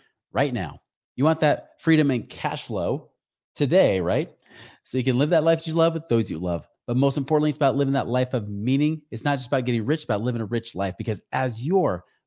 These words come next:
blessed financially, you have greater capacity to bless the lives of others. And guys, that is exactly what we're here to do today. I appreciate you guys binging and sharing. And again, you're not here to live life tomorrow. You're here to live life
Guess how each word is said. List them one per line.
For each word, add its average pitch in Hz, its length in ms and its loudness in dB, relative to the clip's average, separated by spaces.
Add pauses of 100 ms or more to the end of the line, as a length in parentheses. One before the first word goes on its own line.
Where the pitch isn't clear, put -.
(120)
blessed 143 260 2
financially, 127 480 0 (260)
you 220 180 2
have 131 180 4
greater 110 180 2
capacity 104 400 -2
to 104 60 -4
bless 120 420 0
the 127 100 -6
lives 92 340 -2
of 78 100 -10
others. 85 360 -6 (440)
And 110 80 -6
guys, 107 320 0 (140)
that 127 180 -2
is 104 80 -4
exactly 123 400 -4
what 131 60 0
we're 127 60 0
here 123 140 0
to 131 100 0
do 120 140 -2
today. 117 380 0 (200)
I - 60 -6
appreciate 139 340 -4
you 113 60 0
guys 104 140 -2
binging 175 500 0
and 120 100 -4
sharing. 131 440 -2 (360)
And 117 120 -2
again, 110 460 0
you're 104 180 -4
not 143 320 0
here 147 260 0
to 117 160 -8
live 120 300 -2
life 123 320 -2
tomorrow. 120 400 0
You're 113 120 -2
here 127 120 -2
to 120 80 -2
live 117 160 -2
life 113 260 0